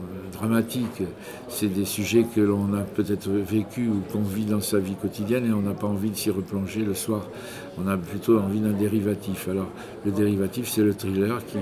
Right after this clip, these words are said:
te fout dans des situations im-, improbables et qui à la fin tout se réduit, tout se, tout redevient bien. Donc ça, ça,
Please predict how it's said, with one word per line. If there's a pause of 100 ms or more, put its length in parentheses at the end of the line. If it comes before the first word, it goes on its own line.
(520)
te
fout
dans
des
situations
im-,
improbables (460)
et
qui
à
la
fin
tout
se
réduit, (240)
tout
se,
tout
redevient
bien. (500)
Donc
ça, (280)
ça,